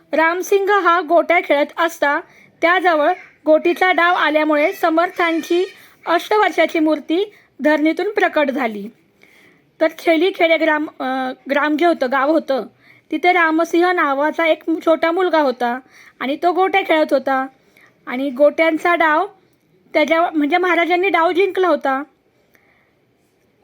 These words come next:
त्यावेळेस, अ, महाराजांनी तिथे प्रथम प्रकट झाले होते. स्वामी सूत म्हणून मुंबईस उत्तम भक्त होऊन गेले.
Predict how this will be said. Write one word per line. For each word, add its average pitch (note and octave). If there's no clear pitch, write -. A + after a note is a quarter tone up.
त्यावेळेस, F4
अ, E4
महाराजांनी D#4+
तिथे E4+
प्रथम F4+
प्रकट E4
झाले C#4+
होते. G#3
स्वामी E4+
सूत F4+
म्हणून D#4+
मुंबईस E4+
उत्तम F4+
भक्त E4
होऊन D4+
गेले. A3+